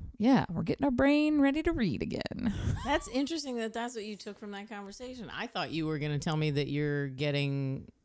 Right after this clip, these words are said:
Speaker 2: like, an Audible membership or you got your library card to listen to audiobooks.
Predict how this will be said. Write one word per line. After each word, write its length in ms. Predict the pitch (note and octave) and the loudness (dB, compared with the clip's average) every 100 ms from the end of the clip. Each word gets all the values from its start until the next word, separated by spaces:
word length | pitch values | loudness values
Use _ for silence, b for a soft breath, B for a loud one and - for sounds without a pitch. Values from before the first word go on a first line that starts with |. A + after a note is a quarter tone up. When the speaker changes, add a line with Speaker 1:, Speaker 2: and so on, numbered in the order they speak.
| - | -12
Speaker 2:
like, 180 | C#3+ C3 | -8 -4
an 80 | B2 | -2
Audible 400 | C#3 F#3 C3+ B2 | 2 2 2 0
membership 580 | B2 B2 B2 - C3 A#2+ | 0 -2 -4 -4 -6 -6
or 40 | |
you 180 | C3 B2+ | -6 -4
got 200 | C3+ B2+ | -4 -4
your 100 | C3+ | -4
library 460 | E3+ E3+ E3+ B2 A2+ | -2 -2 -2 -4 -4
card 320 | C3 B2 B2 | -4 -4 -4
to 80 | B2 | -2
listen 300 | C#3 C3+ C3+ | -2 -2 -2
to 40 | |
audiobooks. 540 | C3+ G3+ C#3+ F#2+ - | 0 0 0 -2 -10